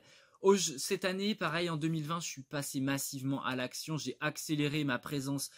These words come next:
sur le web, euh, au travers donc de la chaîne YouTube, où, euh, on frôle,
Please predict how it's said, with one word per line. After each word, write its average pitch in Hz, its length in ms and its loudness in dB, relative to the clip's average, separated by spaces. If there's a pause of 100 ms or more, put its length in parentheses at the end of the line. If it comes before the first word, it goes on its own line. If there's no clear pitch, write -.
(120)
sur 147 240 -2
le 147 100 6
web, 147 360 2 (360)
euh, 110 220 -2
au 151 140 2
travers 151 600 -2
donc 127 400 -4
de 120 140 0
la 135 140 2
chaîne 123 320 -2 (320)
YouTube, 190 580 2 (380)
où, 156 300 -2
euh, 104 160 -4 (100)
on 139 120 0
frôle, 175 440 4